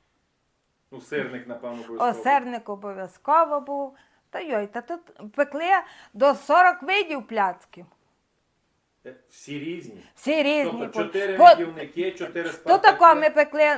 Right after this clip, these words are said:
Speaker 2: наприклад, якщо було велике весілля, десь на двісті з чимось чоловік, то треба було десь сорок-сорок п'ять таких великих пательник пекли пляцків. То пекли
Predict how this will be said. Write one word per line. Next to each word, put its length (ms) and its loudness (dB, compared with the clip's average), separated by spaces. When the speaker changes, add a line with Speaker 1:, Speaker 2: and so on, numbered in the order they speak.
Speaker 2:
наприклад, 600 -2
якщо 340 -2
було 300 -4
велике 440 -4
весілля, 480 -6
десь 300 -6
на 120 -6
двісті 500 -8
з 140 -20
чимось 400 -8
чоловік, 500 -10
то 80 -18
треба 360 0
було 260 -6
десь 260 -8
сорок-сорок 680 -6
п'ять 260 0
таких 360 -2
великих 560 -4
пательник 540 -4
пекли 340 -4
пляцків. 560 -2
То 120 -2
пекли 360 2